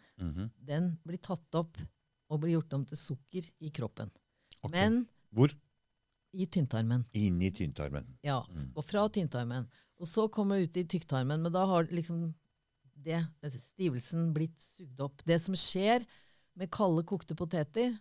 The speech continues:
Speaker 2: er at da blir det resistent stivelse. Da tar ikke tynntarmen det opp, da går det ned i tykktarmen og blir mat til de gode tarmbakteriene.
Speaker 1: Men du sier, ja, ja, ok.
Speaker 2: Mhm.
Speaker 1: Tykktarmen ligger over, ikke sant?
Speaker 2: Tykktarmen ligger rundt.
Speaker 1: Rundt?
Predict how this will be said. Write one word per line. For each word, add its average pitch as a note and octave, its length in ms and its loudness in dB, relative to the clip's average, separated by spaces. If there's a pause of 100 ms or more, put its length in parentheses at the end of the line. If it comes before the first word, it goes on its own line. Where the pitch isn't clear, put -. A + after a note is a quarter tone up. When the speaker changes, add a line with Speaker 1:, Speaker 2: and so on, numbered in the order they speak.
(120)
Speaker 2:
er D#3+ 160 0
at E3+ 60 -2
da E3 100 -2
blir D#3+ 180 0
det E3 60 -2
resistent F#3 640 -4
stivelse. C3 640 -8 (920)
Da E3+ 320 0 (300)
tar D#3 240 -2
ikke D#3+ 180 -4
tynntarmen C#3+ 520 -2
det F3+ 100 -4
opp, - 300 -6 (200)
da C#3+ 100 -8
går D3+ 160 -2
det E3+ 100 -2
ned D3+ 340 0
i E3+ 60 -2
tykktarmen F3+ 840 -2 (140)
og E3 180 2
blir F#3 120 2
mat D#3 300 0
til F3+ 140 -8
de F3+ 80 -6
gode E3+ 320 -14
tarmbakteriene. A2+ 720 -6 (220)
Speaker 1:
Men A#2+ 120 2
du A#2 140 2
sier, A2 380 0
ja, G#2 180 -2 (100)
ja, F#2+ 160 -2
ok. - 140 -10
Speaker 2:
Mhm. G#2 640 -12
Speaker 1:
Tykktarmen G#2+ 480 4
ligger G#2+ 300 0
over, D#2+ 320 0
ikke A2 180 -2
sant? A#2+ 80 -6 (480)
Speaker 2:
Tykktarmen E3+ 480 -2
ligger F3 280 -4
rundt. F3 720 -12 (440)
Speaker 1:
Rundt? B2+ 500 6